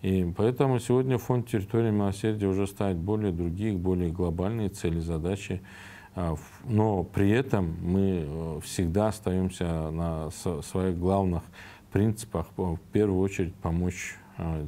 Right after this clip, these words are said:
т-, тем людям, которые в этом реально действительно нуждаются. В первую очередь, а потом уже на, и идем на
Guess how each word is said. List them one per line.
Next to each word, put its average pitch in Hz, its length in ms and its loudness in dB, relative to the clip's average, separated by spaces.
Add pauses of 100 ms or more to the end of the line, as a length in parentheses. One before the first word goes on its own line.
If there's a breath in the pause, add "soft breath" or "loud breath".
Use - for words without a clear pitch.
т-, 82 260 -4 (120)
тем 98 220 2
людям, 85 300 0
которые 87 420 -2
в 82 80 0
этом 80 320 -4 (160)
реально 90 460 0
действительно 82 600 -6
нуждаются. 80 680 -4 (480 loud breath)
В - 100 -20
первую 85 340 2
очередь, 123 400 -4
а 87 60 -4
потом 117 400 -4
уже 92 220 0
на, 85 340 -2
и 78 280 -4
идем 78 840 -4
на 82 140 -8